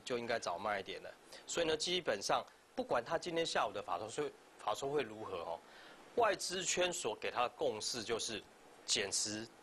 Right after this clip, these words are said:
降频、减码。为什么？因为我们讲的一代拳王吼，通常都不会有，不会有永久的拳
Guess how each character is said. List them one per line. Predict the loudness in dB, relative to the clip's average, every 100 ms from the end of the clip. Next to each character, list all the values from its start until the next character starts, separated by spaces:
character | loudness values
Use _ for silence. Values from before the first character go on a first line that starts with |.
| -4
降 | 2 2 0
频、 | -4 -6 -8 -4
减 | -4
码。 | 0 0 -2 -10 -6
为 | -6
什 | -6
么？ | -10 -16 -20 -20 -20 -10
因 | -2
为 | 0 0 -6 -20 -20 -20 -20 -20 -20 -20 -18 -18 -18 -20 -20 -20 -20 -20 -12
我 | -6
们 | -2
讲 | -2
的 |
一 | -4
代 | 0 0
拳 | 0 -2 -2
王 | 0 0
吼， | -2 -4 -6 -18 -20 -6
通 | -2
常 | 0 -2
都 | -2
不 | -6 -4
会 | -2
有， | -2 -4 -12 -18 -20 -20 -20 -20 -6
不 | 0
会 | 2 2
有 | 0 -6 -16 0
永 | 0 2
久 | 0 -2
的 | 0
拳 | -2 0